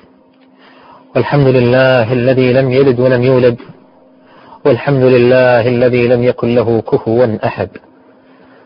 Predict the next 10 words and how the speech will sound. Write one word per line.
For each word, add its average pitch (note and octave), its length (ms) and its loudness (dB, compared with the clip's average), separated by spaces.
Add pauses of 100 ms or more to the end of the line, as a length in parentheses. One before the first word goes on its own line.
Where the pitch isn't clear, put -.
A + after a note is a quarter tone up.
(140)
ثم C#3+ 140 2
الصلاة C3 420 0
والسلام A#2 520 0
على A2 240 0
رسول A2 300 -2
الله G#2+ 500 0
صلوات A#2 440 0
ربي A2+ 540 0
وسلامه A#2 640 -2
عليه، A2 380 -2